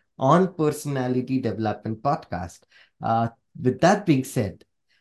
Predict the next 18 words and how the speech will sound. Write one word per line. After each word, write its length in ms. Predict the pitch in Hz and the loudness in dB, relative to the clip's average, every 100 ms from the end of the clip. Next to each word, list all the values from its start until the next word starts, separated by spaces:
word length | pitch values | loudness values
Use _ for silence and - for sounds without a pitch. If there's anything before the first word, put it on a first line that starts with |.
| _ _ _ _ | _ _ _ _
thank 220 | 151 185 190 | -4 0 0
you 60 | |
so 220 | 190 165 | 0 2
much 440 | 131 123 190 - - | 2 0 -2 -6 -4
for 100 | 135 | 2
listening 500 | 131 156 156 165 165 | 4 2 0 -4 -4
to 220 | 147 135 - - | -4 -6 -4 0
this 280 | 151 - - | 0 -2 -6
entire 720 | 175 202 - 190 180 170 165 | -4 -4 0 2 4 2 2
episode. 680 | 143 131 160 - 110 123 - _ _ _ _ - | -2 -2 -4 -2 -2 -2 -6 _ _ _ _ -2
And, 640 | 113 123 127 131 135 120 | 0 2 4 2 0 2
uh, 180 | 131 131 | 2 4
if 160 | 190 196 | 2 2
you 120 | 240 | 0
feel 340 | 240 214 98 - _ | 0 0 0 -4 _
that 320 | 120 117 110 | -6 -6 -2
this 240 | 139 190 - | 0 0 -2
episode 540 | 147 147 170 - 98 | -6 -2 -4 -2 -6